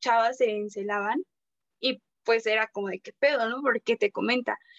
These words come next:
Entonces yo dije, "Ok, no queremos problemas con las novias de él,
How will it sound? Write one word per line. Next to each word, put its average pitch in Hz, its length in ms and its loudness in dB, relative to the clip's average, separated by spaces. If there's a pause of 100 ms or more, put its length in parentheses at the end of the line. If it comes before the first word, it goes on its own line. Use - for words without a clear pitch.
(120)
Entonces 320 360 6
yo 330 80 2
dije, 269 180 0
"Ok, 220 160 -2 (240)
no 269 220 2
queremos 294 420 0
problemas 196 580 -4
con 196 160 -2
las 196 180 -6
novias 202 320 2
de 208 160 4
él, 220 120 -2